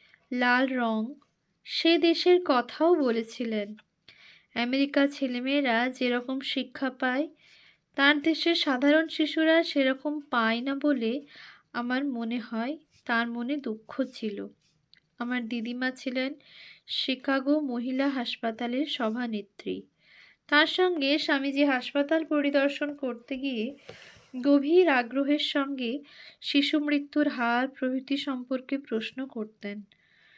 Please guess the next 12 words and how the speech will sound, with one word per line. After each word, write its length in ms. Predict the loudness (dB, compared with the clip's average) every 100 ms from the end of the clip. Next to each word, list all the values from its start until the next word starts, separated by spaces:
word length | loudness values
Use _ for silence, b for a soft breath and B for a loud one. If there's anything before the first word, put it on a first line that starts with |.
| b b
শুধু 380 | -4 2 6 8
রোগী, 480 | 6 4 4 4
চিকিৎসক 840 | 2 -4 -6 -8 -6 2 2 2 -2
ও 80 | -2
নার্সই 580 | 0 -2 -4 -6 -4
নয়, 320 | -2 -2 -4 -10 _ _ _ _
পাচক, 560 | -2 -2 -2 -4 -4 -4
রজক 580 | 0 -2 -2 -6 -8 _ B B B B
সকলের 520 | -4 -4 2 4 4
সঙ্গেই 460 | 2 -2 0 2 2
আলাপ 360 | 2 0 -2
করতেন। 540 | -4 -8 -8 -10 -10